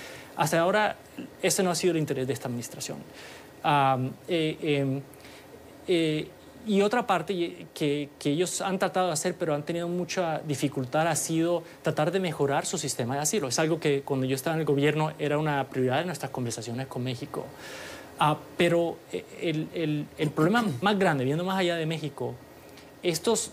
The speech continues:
acuerdos en los que está entrando los Estados Unidos con los países del Triángulo Norte, hasta ahora México ha rehusado entrar en este acuerdo,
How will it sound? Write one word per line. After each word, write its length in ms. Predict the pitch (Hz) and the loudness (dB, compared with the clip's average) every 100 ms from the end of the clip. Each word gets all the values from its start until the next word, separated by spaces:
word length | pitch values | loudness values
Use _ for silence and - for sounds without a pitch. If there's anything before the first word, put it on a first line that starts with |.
| - - - | -12 -16 -4
acuerdos 720 | 156 - 185 202 190 156 135 | -4 2 2 4 2 -2 -4
en 140 | - 143 | -4 -4
los 100 | - | -6
que 80 | |
está 220 | - - 160 | -8 -4 -2
entrando 680 | 165 185 175 175 170 165 - - - | 0 0 0 0 2 0 -4 -16 -4
los 100 | 143 | -2
Estados 320 | 127 131 127 | 0 0 2
Unidos 480 | 165 156 147 151 - - - - - - | 2 4 4 2 -4 -8 -16 -18 -18 -2
con 540 | - 135 131 127 139 - | 2 4 4 2 0 -2
los 160 | 165 123 | -2 0
países 320 | 135 143 190 | 0 2 2
del 160 | 156 135 | 0 2
Triángulo 420 | 139 135 170 175 | 0 2 2 0
Norte, 340 | 127 123 - - | -2 -4 -8 -6
hasta 220 | 127 139 | -4 0
ahora 160 | 131 175 | 2 2
México 300 | 170 175 165 | 2 0 2
ha 40 | |
rehusado 440 | 160 143 - 170 131 | 2 2 2 2 0
entrar 220 | 135 127 | 0 0
en 40 | |
este 160 | 135 139 | 0 -4
acuerdo, 380 | 123 117 117 | -2 -4 -4